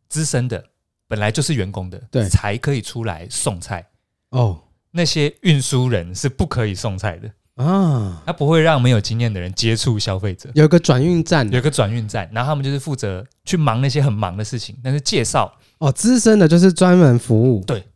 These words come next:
Speaker 1: 服务的人不动。
Speaker 2: 其他的就是打杂的，
Speaker 1: 对。
Speaker 2: 给碗筷换碗盘。
Speaker 1: 对，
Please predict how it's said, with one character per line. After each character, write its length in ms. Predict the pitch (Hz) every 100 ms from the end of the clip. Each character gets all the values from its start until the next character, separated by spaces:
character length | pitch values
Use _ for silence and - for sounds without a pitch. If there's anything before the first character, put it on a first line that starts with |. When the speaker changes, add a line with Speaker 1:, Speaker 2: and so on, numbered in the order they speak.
| _ -
Speaker 1:
服 220 | - 135
务 80 | 175
的 100 | 131
人 140 | 101
不 100 | 92
动。 180 | - 104
Speaker 2:
其 220 | 85 175 196
他 220 | 208 220
的 160 | 190
就 120 | 165 185
是 120 | 196
打 240 | - 110
杂 260 | 107 110 101
的， 180 | 117 104
Speaker 1:
对。 120 | 135
Speaker 2:
给 160 | 135
碗 240 | 160 156 113
筷 220 | 151 143
换 200 | 131 156
碗 160 | 110 95
盘。 260 | - 92
Speaker 1:
对， 180 | 92 123